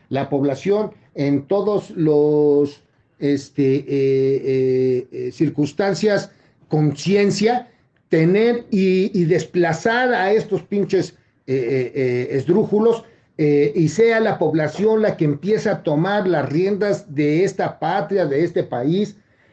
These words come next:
para en bien de nosotros mismos, mi querida concurrencia, porque ya nos dimos cuenta que si nosotros lo dejamos solamente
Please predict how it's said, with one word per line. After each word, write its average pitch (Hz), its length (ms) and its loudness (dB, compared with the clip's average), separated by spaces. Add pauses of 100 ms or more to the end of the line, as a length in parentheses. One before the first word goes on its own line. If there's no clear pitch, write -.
(160)
para 156 320 0
en 156 120 4
bien 190 280 2
de 208 100 2
nosotros 185 580 0
mismos, 214 420 0
mi 165 140 0
querida 160 320 -2
concurrencia, 135 600 -2
porque 147 280 0
ya 208 120 0
nos 240 220 0
dimos 233 320 0
cuenta 143 540 -2 (340)
que 156 140 2
si 180 140 0
nosotros 226 600 2
lo 214 120 2
dejamos 214 520 0
solamente 208 840 2